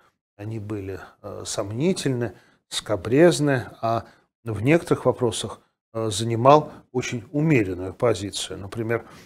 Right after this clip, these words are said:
э, отвечая на вопрос, э, Кирика, что будет, <clears throat> э, если в воскресенье, субботу или пятницу ляжет человек с женой и зачнет она дитя,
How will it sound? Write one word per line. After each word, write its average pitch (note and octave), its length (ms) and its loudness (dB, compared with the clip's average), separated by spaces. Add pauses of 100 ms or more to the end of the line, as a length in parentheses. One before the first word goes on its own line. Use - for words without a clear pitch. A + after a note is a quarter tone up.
(220)
э, G#2+ 60 -12
отвечая A2 1080 -2
на A2 100 -2
вопрос, A#2 440 0 (400)
э, G#2+ 220 -8
Кирика, A#2 640 0 (360)
что C3+ 300 8
будет, A2+ 580 0
<clears throat> - 80 -18
э, B2 720 6
если A2+ 400 -4 (460)
в - 40 -20
воскресенье, A#2 680 2
субботу C3 520 4
или A#2+ 120 2
пятницу A2+ 600 4
ляжет A2 400 2
человек A#2 420 0
с G#2 40 -4
женой A#2 500 2
и G2+ 40 -6
зачнет C3+ 540 2
она A2 180 -4
дитя, D3+ 560 4